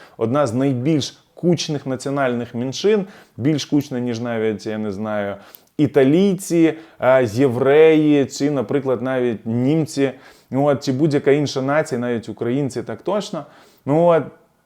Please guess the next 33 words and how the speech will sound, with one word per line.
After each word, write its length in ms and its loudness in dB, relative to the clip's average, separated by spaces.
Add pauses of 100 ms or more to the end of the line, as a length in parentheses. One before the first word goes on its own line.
(520)
у 40 0
нас 240 2
нема 280 2
такого 400 -2
кучного 480 -2
впливу 680 4
в 60 -2
Вашингтоні, 720 2
а 140 2
в 100 -2
них 240 -4
є. 220 -6 (380)
І, 240 4
але 300 4
ні, 300 2
типу, 300 -6
я 160 2
подивився 440 -2
кілька 280 -4
соціологій, 540 -4
почитав, 680 -4
е, 420 -2
Політіко 640 0 (220)
і 100 0
знайшов 380 0
цікаві 420 -4
факти 440 -6
саме 280 -10
для 160 -6
вас. 300 -4 (280)
Через 220 -2
те, 240 -2
що 440 -2